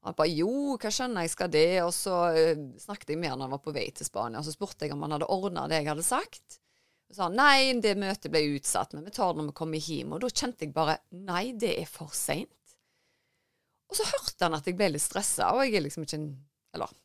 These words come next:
stresset og stresset, men han, han sier i hvert fall til meg, «Da er du redd for at jeg ikke skal overleve Spania-turen?» Og så lo vi litt av det, og så tenkte jeg inni meg, «Ja,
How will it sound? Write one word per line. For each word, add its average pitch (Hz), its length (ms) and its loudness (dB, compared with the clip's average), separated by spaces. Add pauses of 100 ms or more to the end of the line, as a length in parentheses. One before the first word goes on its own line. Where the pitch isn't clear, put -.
(140)
stresset - 480 -6
og 156 80 -6
stresset, 170 480 -2
men 247 320 0
han, 247 140 -4 (920)
han 285 80 -4
sier 320 220 2
i - 20 4
hvert 220 100 2
fall 202 140 0
til 214 160 -2
meg, 185 160 -2
«Da 254 80 2
er 339 80 2
du 330 80 2
redd 240 160 4
for 226 140 -2
at 220 40 -4
jeg 233 80 -4
ikke 202 140 -6
skal 208 220 4
overleve 147 400 2
Spania-turen?» 156 920 -2 (640)
Og 285 80 -6
så 370 160 4
lo 247 320 2
vi 135 160 -2
litt - 180 -4
av 131 140 0
det, 165 100 0
og - 140 -4
så 302 100 -8
tenkte - 400 -6
jeg 143 140 -4
inni 170 180 -2
meg, 127 300 -6 (580)
«Ja, 185 220 -2